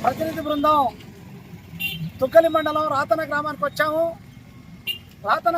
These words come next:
గ్రామం సంబంధించిన మెయిన్ రహదారి ఏదైతే రోడ్డు ఉందో, ఊరు మధ్యలో చాలా పెద్ద గుంతలు ఉన్నప్పటికీ రెవెన్యూ అధికారులు కానీ, లేకుంటే ఇక్కడ ఉన్నటువంటి ఆర్ అండ్ బి అధికారులు కానీ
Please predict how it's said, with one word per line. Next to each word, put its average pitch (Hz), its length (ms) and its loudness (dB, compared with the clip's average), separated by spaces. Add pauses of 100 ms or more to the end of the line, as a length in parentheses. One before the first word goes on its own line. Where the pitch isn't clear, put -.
గ్రామం 311 320 -4
సంబంధించిన 302 300 -8 (100)
మెయిన్ 320 220 -4 (760)
రహదారి 320 440 4
ఏదైతే 320 320 -4
రోడ్డు 302 220 0
ఉందో, 311 180 2 (760)
ఊరు 339 220 0
మధ్యలో 320 340 6 (720)
చాలా 285 260 0
పెద్ద 277 320 0
గుంతలు 320 320 -10
ఉన్నప్పటికీ 320 480 -6 (1160)
రెవెన్యూ 320 320 0
అధికారులు 311 440 -6
కానీ, 294 260 -4 (180)
లేకుంటే 294 240 -10
ఇక్కడ 285 140 -14
ఉన్నటువంటి 311 400 -6 (680)
ఆర్ 311 140 2
అండ్ 320 120 0
బి 330 80 8
అధికారులు 302 420 -6
కానీ 294 200 -4